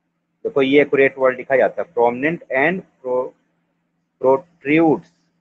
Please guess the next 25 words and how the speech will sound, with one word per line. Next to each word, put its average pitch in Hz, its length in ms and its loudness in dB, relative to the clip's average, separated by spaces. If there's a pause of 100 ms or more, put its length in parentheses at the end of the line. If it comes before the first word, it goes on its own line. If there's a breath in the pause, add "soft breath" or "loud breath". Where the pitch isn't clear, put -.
(140)
out 117 460 2
मतलब 135 380 -4
बाहर 117 420 2
निकल 110 320 -4
आता 90 300 -6
है, 87 80 -12 (1040)
इसको - 200 -14
बोलते 120 260 -2
हैं 147 120 -6
protrude। 156 500 2 (320)
तो 123 320 -4 (340)
देखो - 140 -12
जुबान 107 340 0
हमारे 95 280 -4
पास 92 180 -12
थी, - 220 -20 (720)
protrudes 143 760 2 (640)
out, 117 300 2 (2750)
आउट 107 240 -4
तो 113 80 -6
लिख 113 220 -14
दिया 113 180 -6
है, 113 100 -16 (400)
protrudes 160 500 0
out 98 240 2